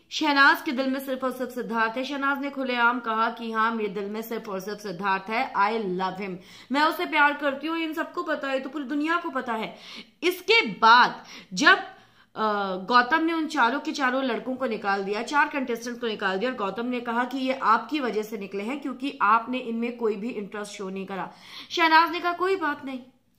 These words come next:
हंसने लगी। यानी कि शहनाज ये क्लियर कर चुकी है मेकर्स को, जो हम लोग शहनाज के जेस्चर से पता लगा पा रहे हैं कि शहनाज ने ये चीज क्लियर कर दी है कि देखो भाई, मैं इस घर के अंदर सिर्फ एंटरटेनमेंट पर्पस से आई हूं और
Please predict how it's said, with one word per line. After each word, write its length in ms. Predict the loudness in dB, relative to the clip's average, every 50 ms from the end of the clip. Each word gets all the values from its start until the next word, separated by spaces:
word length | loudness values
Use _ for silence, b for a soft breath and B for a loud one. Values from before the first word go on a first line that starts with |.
| -8 -6
हंसने 300 | -6 -6 -4 -4 -4 -4
लगी। 280 | -4 -6 -8 -10 -14 -16 B B B B B B B
यानी 280 | 2 2 4 4 2 2
कि 380 | 2 2 4 4 4 2 -2 -6
शहनाज 480 | -4 -2 0 2 4 4 4 4 2 0
ये 60 | -4
क्लियर 500 | -4 -6 -6 -2 2 2 4 4 2 2
कर 180 | 2 2 2
चुकी 320 | 2 0 -6 -4 -2 -2 0
है 100 | 0 0
मेकर्स 400 | 0 -2 -2 -2 -2 -4 -4 -4
को, 220 | -4 -2 0 0
जो 420 | -2 -2 -2 -2 0 0 0 -2 B B B B B B
हम 200 | 2 2 2 4
लोग 220 | 2 0 0 -2
शहनाज 600 | -6 -8 -4 -2 -2 0 0 2 0 0 -2 -2
के 120 | -4 -4 -2
जेस्चर 460 | -2 -2 -2 -2 -2 -2 -2 -2 -2
से 220 | -2 -2 -2 -2
पता 300 | 0 -2 -2 2 2 2
लगा 260 | 2 2 2 0 0
पा 180 | 2 2 2 0
रहे 180 | 0 0 -2 -2
हैं 140 | -2 -4
कि 100 | -4 -6
शहनाज 440 | -6 -4 -4 -2 2 2 2 2 2
ने 80 | 0 -4
ये 60 | -4
चीज 200 | -4 -6 -6 -6
क्लियर 440 | -8 -8 -2 0 2 2 4 2 0
कर 200 | 0 -2 -2 -2
दी 200 | -2 -2 -2 0
है 160 | 0 0 -2
कि 160 | -4 -4 -4
देखो 320 | 0 0 0 2 0 -2 -2
भाई, 240 | 0 -2 -2 -4 -6 B B B B B B
मैं 320 | 0 2 4 4 2 2 0
इस 80 | -2
घर 180 | -2 -2 -2 -2
के 120 | -2 -2
अंदर 220 | -2 -2 0 -2 -2
सिर्फ 220 | -2 -4 -6 -4
एंटरटेनमेंट 560 | -6 -6 -6 -4 -2 -2 -2 0 -2 -4 -4
पर्पस 300 | -6 -6 -6 -8 -8 -6
से 100 | -6 -4
आई 240 | -4 -2 -2 -2 -2
हूं 180 | -2 -2 -4 -6 B B B B B B -2
और 340 | 2 6 6 6 6 4